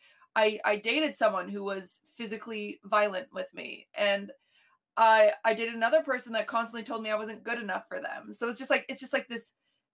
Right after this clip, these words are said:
this never-ending cycle, it seems, and I don't, I don't know if I, like, put myself in those situations or how, like, why it always seems to happen.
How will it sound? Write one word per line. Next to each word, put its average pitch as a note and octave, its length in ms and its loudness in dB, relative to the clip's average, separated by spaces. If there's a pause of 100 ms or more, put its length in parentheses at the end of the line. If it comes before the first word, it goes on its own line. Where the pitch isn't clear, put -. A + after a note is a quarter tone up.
this A#3+ 240 -6 (100)
never-ending A#3+ 920 2
cycle, B3+ 520 0
it - 160 -6
seems, G3+ 340 -6
and G#3 80 -2
I G#3 120 2
don't, B3 340 -2
I A3+ 100 4
don't C4 200 -2 (140)
know B3 220 2
if A#3+ 100 -2
I, G#3+ 120 2
like, - 320 -2
put - 160 -10
myself D4 440 0
in D#4+ 60 -4
those D#4+ 180 -2
situations D4+ 760 -2
or G#3+ 220 2
how, A#3+ 540 2
like, G#3+ 240 -2 (340)
why B3 280 4
it A#3+ 180 2
always A#3 340 0
seems A#3+ 260 -8
to G#3+ 100 -6
happen. A3+ 480 -6